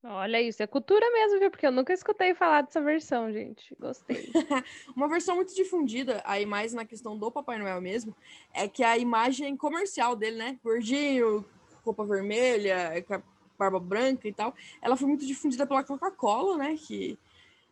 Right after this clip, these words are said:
Speaker 2: é, a-, se aproveitou tanto da, da, da tradição que já existia em relação à cor vermelha, quanto à marca dela, e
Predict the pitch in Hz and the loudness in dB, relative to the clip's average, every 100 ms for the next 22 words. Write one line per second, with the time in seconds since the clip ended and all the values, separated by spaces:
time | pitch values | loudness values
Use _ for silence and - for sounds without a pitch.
0 | _ - 185 185 180 - 254 302 285 320 | _ -4 0 2 0 0 -2 2 2 2
1 | 330 339 - 285 294 294 330 370 349 302 | 0 0 2 2 4 2 0 0 0 0
2 | 277 208 233 226 220 220 220 220 247 247 | -2 -4 -2 -2 -2 -4 -4 -6 -6 -2
3 | 240 269 277 - - 254 349 381 - - | -2 -2 -4 -8 -8 -2 -2 -2 -6 -20
4 | - 240 233 226 226 233 226 214 - 240 | -8 -4 -2 -2 0 2 2 2 2 4
5 | 302 302 226 214 262 311 240 254 311 311 | 4 0 0 0 0 -2 0 0 2 2
6 | 262 220 214 254 330 254 196 220 269 302 | 2 2 0 -2 -2 -2 0 0 0 -2
7 | 247 254 262 | -4 -2 -2